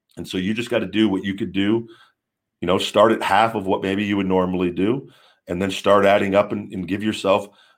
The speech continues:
uh, two or three weeks to kind of move yourself back up to what you were doing prior. It's not, it's not, there's, and there's no right or wrong.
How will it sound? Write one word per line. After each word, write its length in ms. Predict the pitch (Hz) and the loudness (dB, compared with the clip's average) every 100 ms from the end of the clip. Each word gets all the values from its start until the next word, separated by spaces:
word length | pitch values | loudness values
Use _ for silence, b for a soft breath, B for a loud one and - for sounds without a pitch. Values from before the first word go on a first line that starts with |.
| - | 0
uh, 320 | 90 90 85 | 4 6 4
two 200 | - 107 | 0 2
or 80 | 95 | 2
three 200 | 95 98 | 2 -2
weeks 300 | 95 98 107 | 0 -2 -4
to 140 | - 90 | -8 -4
kind 240 | 95 98 | -2 0
of 60 | 92 | 0
move 180 | 92 | -2
yourself 420 | 98 92 101 90 - | -2 -2 0 0 2
back 220 | 92 - | 0 -2
up 100 | - | -6
to 80 | 92 | -4
what 140 | 87 | -2
you 80 | 92 | 0
were 80 | 92 | 2
doing 200 | 104 107 | 0 0
prior. 460 | 110 131 107 - _ _ _ _ - _ _ _ _ _ _ _ | 2 4 2 -4 _ _ _ _ -20 _ _ _ _ _ _ _
It's 220 | 131 123 | -10 -4
not, 240 | 135 139 143 | 2 2 2
it's 160 | 135 | 2
not, 200 | 143 143 | 4 4
there's, 140 | 139 127 | 4 2
and 240 | 143 143 | 0 2
there's 160 | 143 139 | 2 2
no 140 | 151 | 0
right 200 | 147 143 | 4 6
or 100 | 131 | 6
wrong. 420 | 110 113 107 85 | 4 6 4 0